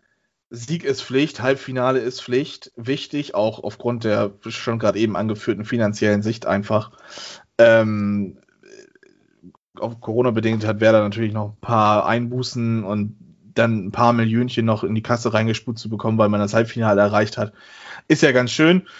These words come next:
Und, ähm, wer weiß, es wird ja nun mal ein Nicht-Erstligist auch im Halbfinale stehen. Ob's jetzt Essen oder Kiel ist, wage ich nicht zu prognostizieren.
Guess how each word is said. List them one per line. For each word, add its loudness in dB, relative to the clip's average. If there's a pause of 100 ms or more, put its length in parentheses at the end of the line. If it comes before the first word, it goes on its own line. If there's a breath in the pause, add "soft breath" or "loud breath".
(280 loud breath)
Und, 2
ähm, 4
wer 2
weiß, 6
es -10
wird -2
ja 0
nun -4
mal 0
ein -2
Nicht-Erstligist -2
auch 6
im -4
Halbfinale -2
stehen. -4
Ob's -4
jetzt -4
Essen -4
oder 0
Kiel -4
ist, 0
wage 4
ich -8
nicht -6
zu -8
prognostizieren. 0